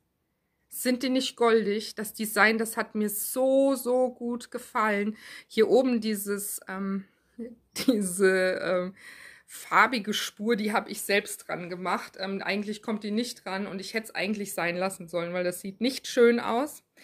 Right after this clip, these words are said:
Aber es ist nun mal so. <laughs> Normalerweise ist es ohne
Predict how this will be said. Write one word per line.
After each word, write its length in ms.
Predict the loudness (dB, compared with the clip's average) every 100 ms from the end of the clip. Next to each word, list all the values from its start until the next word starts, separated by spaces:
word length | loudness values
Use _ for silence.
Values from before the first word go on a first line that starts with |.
| -20 -20 _ _ -2
Aber 340 | 2 2 0
es 140 | -6
ist 220 | -10 -8 -4
nun 140 | -4
mal 200 | -4 -4
so. 300 | -4 -2 -2 -2 -8 -16
<laughs> 300 | _ _ -8
Normalerweise 880 | -6 -2 0 0 0 -2 -4 -6 -8 _ _ _ _ _ _ _ _ -14
ist 200 | -12 -10
es 160 | -12
ohne 400 | -6 -4 -4 -8